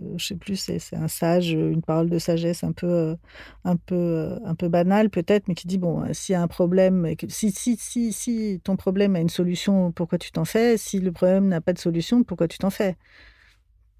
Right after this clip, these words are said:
Bon, <laughs> il y a un peu cette histoire-là, c'est-à-dire que, euh, euh, c'est très, très difficile, hein.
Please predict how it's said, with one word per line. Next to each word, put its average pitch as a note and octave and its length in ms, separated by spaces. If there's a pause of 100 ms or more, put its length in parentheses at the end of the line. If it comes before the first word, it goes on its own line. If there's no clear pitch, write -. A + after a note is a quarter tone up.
Bon, A3+ 140 (300)
<laughs> - 300
il A#3 60
y A3 60
a G#3+ 80
un A3 80
peu C4+ 160
cette G#3+ 260
histoire-là, G#3+ 580
c'est-à-dire G3 340
que, - 100
euh, F3+ 720 (1080)
euh, F#3+ 1120 (300)
c'est - 200
très, - 160
très - 200
difficile, F#3 460
hein. C4 140